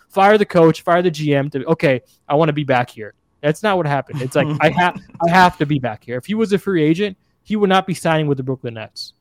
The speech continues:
Speaker 1: right?
Speaker 2: Heck no.
Speaker 1: Yeah, it's, it's just one of those things where there's a lot of incentive for him to make this work. There's a lot of incentive for Brooklyn to make this work 'cause, again, they, they know about these picks, and there's a lot of incentive for them to win basketball games.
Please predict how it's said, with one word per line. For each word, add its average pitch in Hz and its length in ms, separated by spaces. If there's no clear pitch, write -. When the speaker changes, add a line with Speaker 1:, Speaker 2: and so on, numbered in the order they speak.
Speaker 1:
right? 147 220
Speaker 2:
Heck 113 300
no. 87 440
Speaker 1:
Yeah, 143 200
it's, 131 260
it's 156 180
just 190 180
one 190 120
of 175 60
those 165 200
things 156 240
where 131 220
there's 147 240
a 135 40
lot 127 280
of 175 80
incentive 143 480
for 135 100
him 139 180
to 139 60
make 127 220
this - 180
work. 113 300
There's 135 160
a 135 40
lot 139 140
of 147 100
incentive 135 520
for 131 140
Brooklyn 143 480
to 135 60
make 123 220
this - 200
work 117 180
'cause, 123 160
again, 123 320
they, 120 160
they 123 340
know 165 220
about 165 240
these 139 160
picks, 170 320
and 131 80
there's 123 100
a 131 60
lot 135 220
of 139 40
incentive 127 480
for 147 80
them 135 120
to 131 60
win 143 160
basketball 143 460
games. 110 260